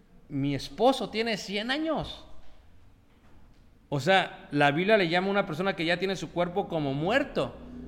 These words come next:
¿Cómo es posible que tenga el vigor de tener intimidad conmigo? ¿Verdad? Y entonces tú tienes que ver que aunque se, sí se rió al principio, hermanos,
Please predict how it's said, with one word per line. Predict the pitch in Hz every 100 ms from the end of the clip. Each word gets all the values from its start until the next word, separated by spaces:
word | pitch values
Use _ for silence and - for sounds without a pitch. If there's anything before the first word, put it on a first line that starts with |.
| - - - -
¿Cómo | 127 151 196
es | 214
posible | 196 185 185 196
que | 170
tenga | 143 165 175
el | 185
vigor | 170 147 156
de | 165
tener | 143 131 135
intimidad | 156 147 135 127 147
conmigo? | 190 214 226 147 165 247 - - - - - - - - -
¿Verdad? | - 131 131 160 226 - - - -
Y | 151
entonces | 156 180 214 214
tú | 226
tienes | 240 240
que | - 190
ver | 208
que | 208
aunque | 156 - 131
se, | - 147 131
sí | - 220
se | 247 294
rió | 165 143 139
al | 180 185
principio, | 156 139 156 147 156
hermanos, | 151 214 302